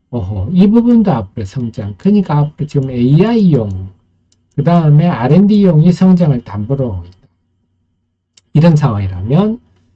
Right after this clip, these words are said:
이제 일 분기를 저점으로 이 분기부터 정확하게는 작년 사 분기를 저점으로 해서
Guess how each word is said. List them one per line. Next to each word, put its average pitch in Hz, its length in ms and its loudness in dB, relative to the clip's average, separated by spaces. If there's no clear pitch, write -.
이제 117 240 -2
일 151 280 0
분기를 156 360 0
저점으로 107 520 -8
이 110 200 -2
분기부터 151 600 2
정확하게는 202 760 -2
작년 143 460 0
사 143 240 -8
분기를 208 500 0
저점으로 120 680 -6
해서 98 580 -4